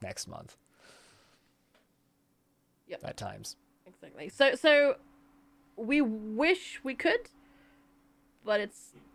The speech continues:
Speaker 2: unlikely. <laughs>
Speaker 1: Maybe, may, may, let us all get really big and famous, and then we'll think about it.
Speaker 2: Yeah, or that,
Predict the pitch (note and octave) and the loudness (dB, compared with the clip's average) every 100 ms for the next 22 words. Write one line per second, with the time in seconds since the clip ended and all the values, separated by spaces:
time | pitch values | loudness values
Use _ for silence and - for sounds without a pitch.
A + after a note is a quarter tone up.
0 | _ - F3+ F3 - - - - - - | _ -2 2 0 -2 -10 -2 0 0 -8
1 | - _ _ - F4+ - C#4+ - - - | -20 _ _ -2 -2 -2 -8 -8 -14 -4
2 | F#3 G3+ G3+ F#3+ B3+ A3+ G3+ F#3 C#3 - | 4 6 6 2 -2 -10 -12 -10 -10 4
3 | F3+ G3 E3+ E3 F3+ F3 F#3 G3 G3 F#3+ | 6 6 4 4 6 10 12 12 12 12
4 | F3 C#3 D3+ D#3 C#3+ D3 C#3 - C3 B2+ | 10 10 8 8 8 4 2 4 4 4
5 | A2 A#2+ G#2+ G#2 F#2+ F2 D2+ - _ _ | 0 -2 -4 -4 -4 -6 -8 -12 _ _
6 | _ _ _ _ _ _ _ B3+ - - | _ _ _ _ _ _ _ -20 -8 -6
7 | F4 B3+ F#3 A#3+ A#3+ G#3 | 0 0 2 2 4 2